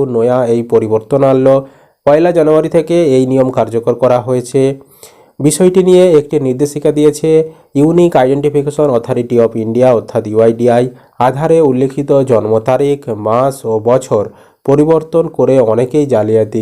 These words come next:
করছে। জালিয়াতি রুখতে ইউআইডিআই তাই আনলো নতুন নিয়ম।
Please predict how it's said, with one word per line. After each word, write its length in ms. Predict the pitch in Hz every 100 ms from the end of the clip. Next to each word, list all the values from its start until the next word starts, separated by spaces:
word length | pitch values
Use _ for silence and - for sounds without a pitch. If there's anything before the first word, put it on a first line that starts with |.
| 107
করছে। 420 | - 110 - 147 151 151 _ _ _ _ _
জালিয়াতি 460 | 139 143 170 170 180
রুখতে 340 | 147 131 - 156 151
ইউআইডিআই 600 | 120 127 127 127 131 131
তাই 260 | 123 107 110
আনলো 320 | 107 107 104 104
নতুন 340 | 113 117 147
নিয়ম। 340 | 147 147 151